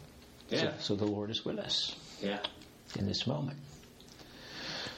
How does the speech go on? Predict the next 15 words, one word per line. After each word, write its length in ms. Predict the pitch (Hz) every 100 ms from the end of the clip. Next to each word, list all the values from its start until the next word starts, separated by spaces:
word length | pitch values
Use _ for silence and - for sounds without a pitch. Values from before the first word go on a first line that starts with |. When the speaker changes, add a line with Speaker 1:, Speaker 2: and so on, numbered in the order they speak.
| - - -
Speaker 2:
So 100 | -
that's 200 | 185 196
kinda 260 | - 202 190
how 200 | 180 185
I 80 | 185
roll, 320 | 180 208 156
Doug. 240 | 90 104 - - -
Anything 360 | 135 147 160
else? 300 | 156 - - - - - - - - - -
Speaker 1:
Yeah, 220 | 147 196 180 151
so, 760 | - 156 147 147 147 151 147 143
uh, 500 | 131 131 131 131 131
talk 200 | - 185
about 300 | 185 175 -
failure. 400 | 160 151 135 110